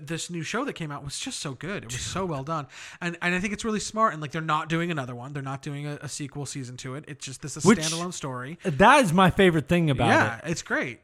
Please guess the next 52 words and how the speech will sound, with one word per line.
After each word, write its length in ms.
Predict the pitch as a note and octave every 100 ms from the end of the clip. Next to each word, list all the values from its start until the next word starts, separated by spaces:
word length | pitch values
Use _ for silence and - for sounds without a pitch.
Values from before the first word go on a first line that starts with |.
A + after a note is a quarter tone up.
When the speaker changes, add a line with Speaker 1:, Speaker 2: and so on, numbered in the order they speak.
| _ D#3+
Speaker 1:
Like, 140 | D#3
Speaker 2:
And 160 | F#3+ G3+
the 60 |
very 300 | D#3+ D#4 F4+
beginning 540 | G3 F#3 C#3 A3 C4+ F3
of 100 | D#3
it 120 | D3
kind 200 | F#3+ F#3+
of 200 | E3+ B2+
turns 380 | - F3+ F#3+ D#3
you 120 | F3+
on 120 | E3
your 120 | C3+
head. 200 | A#2+ F3
You're 80 | C#3
like, 140 | B2 -
"Wait, 460 | A#2+ D3+ C#3 G2+
whoa." 400 | G#2 A2 D3 C3+ A2 G2+
Like, 320 | A2 G#2 _ _ _
it 80 | B2+
really 260 | D3 C4+ G3
kind 260 | F3 E3
of 120 | D3 A#2+ -
makes 340 | C3+ C#3+ E3 -
you 80 | D#3
think, 320 | E3+ F#3+ -
like 240 | B2 A#2+
you 80 | C3
were 80 | A#2
saying. 480 | - C#3 D3+ B2+ G#2
Speaker 1:
Yeah. 280 | A#3+ E3+ A#2+ - -
Speaker 2:
And 60 | D3+
Speaker 1:
Well, 100 | D#3
Speaker 2:
that's 180 | F3+
what 120 | B3+ C4
Speaker 1:
especially, 340 | C3+ A2 G#3+
Speaker 2:
a 20 |
Speaker 1:
yeah, 160 | A3+ E3
'cause 180 | F#3+ E3
they're 120 | F3
t-, 180 | - F3
they, 140 | E3+
they 240 | D3 E3+
talk 240 | C#3+ F3 E3
about 200 | D#3 D3+
the 80 | D#3
Tulsa, 540 | - E3 D#3 E3 D3
the, 200 | D3 D3 C3+
the 280 | D3+ C3+ B2+
slaughter 480 | - D#3+ D3+ D3+ C#3+
in 120 | C#3
Tulsa, 360 | D3+ E3 D#3